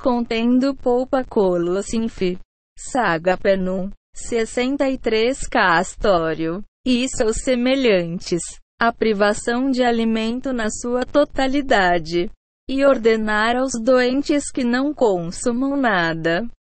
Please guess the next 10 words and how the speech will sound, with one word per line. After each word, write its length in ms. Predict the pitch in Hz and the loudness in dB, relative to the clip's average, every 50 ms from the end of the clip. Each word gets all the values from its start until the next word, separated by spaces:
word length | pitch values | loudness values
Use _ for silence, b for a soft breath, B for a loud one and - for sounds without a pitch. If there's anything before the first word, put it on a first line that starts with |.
| _ _ - | _ _ 0
A 160 | 247 254 262 | 0 0 0
proibição 960 | - 294 262 240 226 220 202 190 214 220 214 - - - 220 214 226 247 262 | 2 2 2 2 2 0 -2 -4 -6 -6 -6 -6 -4 -4 -2 -2 0 0 0
de 180 | 247 208 214 208 | 0 0 -2 -2
beber 460 | 180 202 208 208 180 185 202 196 196 | 0 2 0 2 2 2 4 4 6
água 500 | 190 196 208 233 262 262 247 262 262 262 | 6 6 4 4 2 2 0 0 0 0
e 160 | 269 269 269 | 0 0 2
a 80 | 240 226 | 2 4
resistência 960 | 233 220 220 208 208 220 214 - - 226 226 233 254 262 - - 285 277 | 4 4 4 2 0 -4 -6 -4 -2 -2 0 0 -2 -4 -2 -2 -2 0
da 200 | 240 254 269 277 | 0 0 -2 -2
sede. 720 | 285 - - - 185 160 156 156 147 147 160 160 160 - | -2 -2 0 0 2 2 2 0 -2 -4 -4 -4 -4 -4